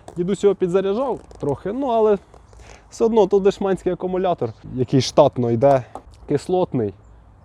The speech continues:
Та йому настала срака. Хоча ще п'ять місяців назад я на ньому їздив, і він тримав заряд буквально там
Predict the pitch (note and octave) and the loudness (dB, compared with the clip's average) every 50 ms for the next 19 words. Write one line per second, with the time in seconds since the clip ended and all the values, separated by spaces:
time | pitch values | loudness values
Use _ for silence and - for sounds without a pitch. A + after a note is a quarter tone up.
0 | - - - - - - - - - - - - - - - - - F3 D#3+ D3+ | -20 -20 -20 -20 -20 -20 -20 -20 -20 -20 -20 -20 -20 -18 -10 -6 -4 -2 0 2
1 | C#3+ C#3+ C3+ C3 - - - C3+ B2 A#2+ - - - D3+ D3 - - - G2+ - | 2 2 2 0 0 2 2 2 2 2 0 0 0 0 0 0 -2 -4 -4 -6
2 | - - - - - - - - D3+ - - - A3+ G3+ - - - - - - | -10 -18 -20 -20 -20 -10 -6 -6 -6 -4 -4 -4 -4 -4 -6 -10 -18 -20 -20 -20
3 | - - - - - F3+ F3+ E3+ E3 E3 D#3+ D#3+ D#3 C#3+ - - - F#3 F#3 G3 | -20 -20 -20 -6 -2 0 2 4 4 4 4 4 2 0 -2 -2 -4 -2 -2 -2
4 | F#3+ E3 F3 E3 - F3 E3+ F3 E3+ F3 F3+ F3 D#3 D#3 D3+ D3+ D#3 D#3+ E3 D#3+ | -4 -4 -6 -6 -6 -4 -4 -2 -2 -4 -4 -4 -4 -4 -4 -2 -2 -4 -4 -4
5 | D#3+ D#3+ D3+ D#3+ F3+ G#3 G3 D#3+ C3 A2+ G2+ - - - - - - A#2 A#2+ B2 | -2 -4 -4 -4 -4 -6 -4 -4 -4 -6 -6 -8 -14 -20 -20 -12 -8 -6 -4 -2
6 | B2+ D#3 E3+ E3 D3+ C3+ - - - - - - - - - - - - - - | -2 0 0 0 0 -2 -4 -10 -20 -20 -20 -20 -20 -20 -20 -20 -20 -20 -20 -20
7 | - - - - - - - - - D3 D3+ D#3+ D#3+ D#3+ D3 B2+ C#3+ C#3+ E3 E3 | -20 -20 -20 -20 -20 -20 -6 0 2 2 4 4 4 2 2 2 2 2 2 2
8 | D3+ B2+ B2+ B2 - C#3+ C#3+ C#3+ C#3+ C#3+ C#3 C3 A#2 - B2+ A#2+ A2+ A2+ | 0 0 -4 -4 -2 -2 -2 0 0 0 -2 -2 -2 -2 -4 -4 -4 -8